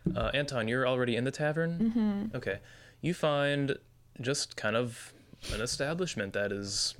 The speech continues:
Speaker 1: very active at this time of night. Um, and it's nothing like the, um, Goldbert's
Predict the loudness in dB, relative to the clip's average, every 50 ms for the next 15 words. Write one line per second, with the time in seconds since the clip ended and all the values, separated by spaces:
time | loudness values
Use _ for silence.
0 | -12 -14 -12 -8 -2 0 2 2 4 4 2 2 0 0 -2 -2 -2 -2 0 0
1 | -2 -4 -2 -2 -2 -2 -2 -2 -2 0 0 0 0 0 -2 -8 -16 -20 -20 -20
2 | -20 -20 -20 -20 -20 -20 -20 -6 -2 0 0 0 0 -2 0 0 2 2 2 2
3 | 0 0 0 2 2 2 4 4 4 2 0 -2 -4 -2 2 2 4 4 4 4
4 | 4 4 4 4 2 2 0 -4 -10 -12 -12 -12 -14 -12 -8 -4 -2 0 0 0
5 | 0 -2 -4 -6 -10 -12 -14 -16 -20 -20 -20 -20 -20 -20 -20 -20 -8 -2 0 2
6 | 2 2 2 0 0 0 -2 -2 -2 -4